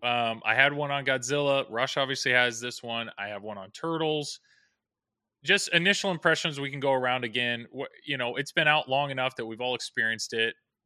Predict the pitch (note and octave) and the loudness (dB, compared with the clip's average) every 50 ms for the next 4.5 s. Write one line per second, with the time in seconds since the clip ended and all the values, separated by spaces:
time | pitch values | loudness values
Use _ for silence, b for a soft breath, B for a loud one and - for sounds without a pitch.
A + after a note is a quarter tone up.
0 | _ - A2+ A2+ A2 A2 A2+ - C#3 D#3+ G#3 A#3+ A#3 G#3+ G#3 G3+ - C#3+ D#3 F3 | _ -12 -10 -4 -2 -2 -2 0 0 -2 2 2 2 2 2 0 0 2 4 4
1 | F3 F3+ F3 - - - - - - _ _ _ _ _ _ _ _ _ _ _ | 4 4 4 0 -4 -4 -6 -8 -10 _ _ _ _ _ _ _ _ _ _ _
2 | - E3+ F3 F3 E3 - - F3 E3+ D3+ - D#3+ D3+ D#3 D3+ - - D#3+ D#3 D3+ | -2 0 0 0 0 0 0 0 0 2 4 4 4 4 2 -2 -4 -2 -2 -2
3 | D3+ D3 - - - - _ _ _ - B2+ - - - D3+ D3 D3 C#3 D3 C#3+ | -4 -6 -8 -12 -14 -14 _ _ _ -14 -14 -10 -6 -4 -2 -2 -2 -2 -2 -4
4 | C#3 B2+ C3 C3+ C#3 D3 D3 D3 D3 | -2 2 4 4 4 4 2 0 -4